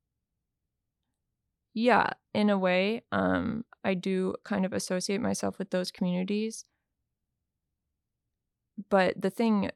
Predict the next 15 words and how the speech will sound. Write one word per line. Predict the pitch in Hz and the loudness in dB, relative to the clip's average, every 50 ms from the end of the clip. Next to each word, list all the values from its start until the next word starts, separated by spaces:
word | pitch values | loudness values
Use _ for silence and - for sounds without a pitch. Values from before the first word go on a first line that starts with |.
| _ - | _ 0
about | 190 190 196 180 175 175 208 - | 0 2 4 2 2 2 0 -2
being | 180 180 175 | -2 0 0
a | 170 | 0
woman | 170 170 180 180 180 180 | 0 0 0 0 0 0
in | 185 185 | 0 -2
science, | - - 196 190 175 180 185 180 - - | -2 -2 -2 0 0 0 0 -2 -2 -2
and | 180 175 | -2 -2
the | 170 | -2
good | 165 - 226 247 240 - | 0 0 0 0 0 -2
thing | - - 175 165 165 165 - - - | -4 -2 0 0 0 0 -2 -4 -4
that | - 190 175 | -4 -2 0
I'm | 175 170 170 | 0 0 0
seeing | 175 - - - 185 180 175 175 170 165 170 190 175 _ _ _ _ _ _ _ | 0 -2 -2 0 0 0 0 0 0 -2 -2 -4 -6 _ _ _ _ _ _ _
more, | - 185 185 185 180 175 175 170 175 190 - - - | -6 -4 -2 0 0 0 0 -2 -2 -2 -4 -4 -4
um, | - 98 - - - 202 | -4 -4 -4 -4 -6 -8